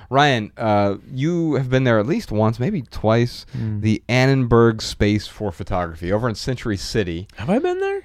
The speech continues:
Speaker 1: Yeah, you definitely went there with us.
Speaker 2: Yeah.
Speaker 1: Uh, we w-, did you see the
Speaker 2: Oh,
Speaker 1: walls one,
Speaker 2: yes.
Speaker 1: or was it?
Speaker 2: I think it was the animals one. The, uh,
Speaker 1: Okay, yeah,
Speaker 2: yeah,
Speaker 1: yeah,
Speaker 2: the
Speaker 1: yeah.
Speaker 2: endangered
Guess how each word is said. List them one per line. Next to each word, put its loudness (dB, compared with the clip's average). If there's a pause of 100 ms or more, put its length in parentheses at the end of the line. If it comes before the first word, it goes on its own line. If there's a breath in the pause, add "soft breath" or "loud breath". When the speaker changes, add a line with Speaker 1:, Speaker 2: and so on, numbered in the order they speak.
Speaker 1:
Yeah, 2
you 0
definitely -2
went -4
there 0
with -2
us. -4
Speaker 2:
Yeah. 0
Speaker 1:
Uh, -4
we -6
w-, -10
did -6
you -4
see -4
the 2
Speaker 2:
Oh, 0
Speaker 1:
walls 4
one, -2
Speaker 2:
yes. -2
Speaker 1:
or 0
was 0
it? 0
Speaker 2:
I -8
think -10
it -6
was -6
the -12
animals -4
one. -4
The, -2
uh, 6
Speaker 1:
Okay, 6
yeah, 6
Speaker 2:
yeah, 0
Speaker 1:
yeah, 4
Speaker 2:
the 4
Speaker 1:
yeah. 2
Speaker 2:
endangered -4